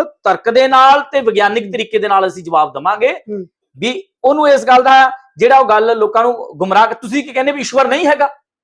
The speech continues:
Speaker 2: ਹੂੰ।
Speaker 1: ਤੁਸੀਂ ਮੈਨੂੰ ਦੱਸੋ ਕਿ ਪ੍ਰਮਾਤਮਾ ਨਹੀਂ ਹੈ? ਕਿ ਪ੍ਰਮਾਤਮਾ ਮੁਰਦਾ ਜ਼ਿੰਦਾ ਨਹੀਂ ਕਰ ਸਕਦਾ?
Speaker 2: ਹੂੰ।
Speaker 1: ਇਤਿਹਾਸ ਦੇ ਵਿੱਚ ਮੁਰਦੇ ਬਹੁਤ ਜੀਂਦੇ ਹੋਏ, ਲੰਗੜੇ ਚੱਲੇ, ਬਹਿਰੇ,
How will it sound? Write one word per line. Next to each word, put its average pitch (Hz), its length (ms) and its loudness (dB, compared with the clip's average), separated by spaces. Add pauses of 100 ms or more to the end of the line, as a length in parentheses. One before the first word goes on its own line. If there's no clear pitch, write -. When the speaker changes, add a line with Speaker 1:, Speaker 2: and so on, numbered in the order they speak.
(100)
Speaker 2:
ਹੂੰ। 190 80 -12
Speaker 1:
ਤੁਸੀਂ 285 440 -6
ਮੈਨੂੰ 285 180 0
ਦੱਸੋ 165 260 -4 (560)
ਕਿ 233 80 -6
ਪ੍ਰਮਾਤਮਾ 226 520 0
ਨਹੀਂ 277 200 -2
ਹੈ? 294 100 0 (560)
ਕਿ 262 80 -4
ਪ੍ਰਮਾਤਮਾ 220 500 0
ਮੁਰਦਾ 240 280 2
ਜ਼ਿੰਦਾ 233 240 0
ਨਹੀਂ 285 140 0
ਕਰ 494 160 0
ਸਕਦਾ? 262 300 0
Speaker 2:
ਹੂੰ। - 360 -16 (380)
Speaker 1:
ਇਤਿਹਾਸ 196 460 2
ਦੇ 294 120 0
ਵਿੱਚ 285 200 0
ਮੁਰਦੇ 233 320 2
ਬਹੁਤ 196 320 -2
ਜੀਂਦੇ 214 280 0
ਹੋਏ, 254 140 2 (460)
ਲੰਗੜੇ 233 340 2
ਚੱਲੇ, 196 420 -2 (480)
ਬਹਿਰੇ, 254 320 2